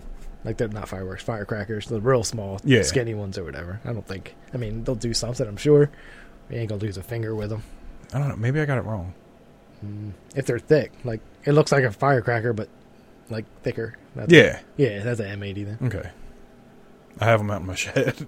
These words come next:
Speaker 2: There's other stuff in there. There's something with a boxing glove on the cover of it. I don't know what it is.
Speaker 1: Alabama, it was like a s-, is it a box? Just
Speaker 2: Yeah.
Speaker 1: a sparkler?
Speaker 2: Oh, is
Speaker 1: It
Speaker 2: that
Speaker 1: just
Speaker 2: what it is?
Speaker 1: sparkles up. Yeah,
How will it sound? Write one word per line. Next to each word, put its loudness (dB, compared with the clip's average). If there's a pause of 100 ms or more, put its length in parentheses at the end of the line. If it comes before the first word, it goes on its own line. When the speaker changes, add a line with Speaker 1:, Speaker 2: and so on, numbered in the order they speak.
(800)
Speaker 2:
There's 12
other 12
stuff 2
in 0
there. 4
There's 4
something 6
with 6
a 4
boxing 0
glove -2
on -6
the -4
cover 0
of -2
it. -2
I -2
don't -2
know -2
what -2
it -2
is. -4 (220)
Speaker 1:
Alabama, -2
it -6
was -6
like -4
a -4
s-, -8
is -2
it -4
a -6
box? -6
Just 2
Speaker 2:
Yeah. 8
Speaker 1:
a 4
sparkler? 2 (360)
Speaker 2:
Oh, 12
is 6
Speaker 1:
It 6
Speaker 2:
that 8
Speaker 1:
just 6
Speaker 2:
what 6
it 8
is? 6
Speaker 1:
sparkles -4
up. -6
Yeah, -6